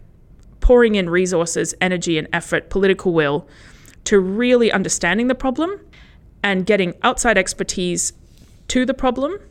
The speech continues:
and starting to put into place some solutions. And we have a long way to go. But whenever I get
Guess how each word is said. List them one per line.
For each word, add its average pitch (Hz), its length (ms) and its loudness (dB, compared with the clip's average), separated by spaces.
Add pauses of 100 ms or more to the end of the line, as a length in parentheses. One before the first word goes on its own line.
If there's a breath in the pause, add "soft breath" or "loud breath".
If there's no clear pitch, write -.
(360)
and 185 300 0 (560)
starting 196 400 0
to 185 80 -4
put 196 160 -2
into 175 140 -6
place 165 260 0
some 170 160 -6
solutions. - 640 -6 (240)
And 208 220 2
we 240 120 2
have 208 300 -2
a 202 180 4
long 185 440 0
way 147 160 2
to - 120 -8
go. - 300 -8 (880 loud breath)
But 220 240 2
whenever 247 380 4
I 240 100 6
get 196 400 -2